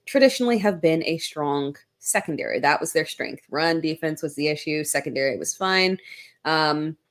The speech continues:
so it was good to see Rashee Rice have a solid game in which he obviously should have had, you know, strong coverage. But the problem here, and I think this kind of just points out the big issue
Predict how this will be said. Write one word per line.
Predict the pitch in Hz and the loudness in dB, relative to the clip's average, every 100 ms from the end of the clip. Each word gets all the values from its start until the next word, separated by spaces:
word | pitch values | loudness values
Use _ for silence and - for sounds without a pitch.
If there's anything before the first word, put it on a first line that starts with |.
| _ - - | _ -18 4
so | 285 | 6
it | 285 | 6
was | 262 | 2
good | 320 285 | 0 0
to | |
see | 285 240 | -2 2
Rashee | 208 - 175 | 2 2 2
Rice | 147 143 147 | 4 4 2
have | - 143 | -2 -4
a | - | -2
solid | - 143 139 131 | 0 0 0 -2
game | 143 131 127 117 - - | -2 0 -2 -6 -12 -6
in | 147 143 | -4 -2
which | 147 - | -2 -4
he | - 147 139 - | -6 -6 -6 -6
obviously | 139 131 143 - 147 | -4 -4 -4 -4 -6
should | - | -4
have | 139 | -4
had, | 151 139 120 - | -2 -2 -4 -10
you | 147 127 | -8 -6
know, | 87 160 | -8 -10
strong | - 165 135 131 | -4 -2 -2 -2
coverage. | - 240 - - - - - - _ _ _ _ | -2 -2 -4 -10 -18 -20 -20 -20 _ _ _ _
But | - | 6
the | 262 | 6
problem | 320 415 453 370 | 6 6 6 4
here, | 185 151 156 | 4 6 6
and | 170 | 6
I | |
think | 180 311 - | 4 2 0
this | - | -2
kind | - 214 185 | 0 2 2
of | 165 | 2
just | 165 - | -2 -2
points | 180 165 147 | -2 0 0
out | - | -2
the | |
big | 165 135 - | -2 -2 -2
issue | - 330 - 127 110 | -2 -2 0 -2 0